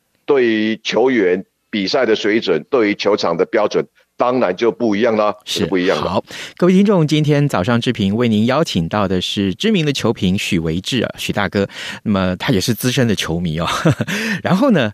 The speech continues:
Speaker 2: 更重要的是啊，刚刚他首先为大家分析了，那么看一看台湾的球场啊，是不是也都符合标准？但事实上，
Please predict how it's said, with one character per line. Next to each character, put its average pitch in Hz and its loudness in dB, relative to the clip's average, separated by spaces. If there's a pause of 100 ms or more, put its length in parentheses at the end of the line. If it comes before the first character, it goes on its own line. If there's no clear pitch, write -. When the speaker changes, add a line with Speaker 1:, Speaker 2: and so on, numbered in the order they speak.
(140)
Speaker 2:
更 233 4
重 202 2
要 202 2
的 117 2
是 - -4
啊， 73 -6 (140)
刚 214 0
刚 220 4
他 208 0
首 104 -2
先 165 0
为 175 2
大 135 0
家 123 0
分 120 0
析 113 -2
了， 92 -2 (320)
那 202 -4
么 180 0
看 254 2
一 233 6
看 185 4
台 - -4
湾 220 2
的 254 2
球 - -4
场 76 -4
啊， 71 -10
是 302 -2
不 254 0
是 175 0
也 98 2
都 208 0
符 - -6
合 90 -2
标 196 0
准？ 123 0 (180)
但 147 0
事 139 -4
实 151 -6
上， 98 -2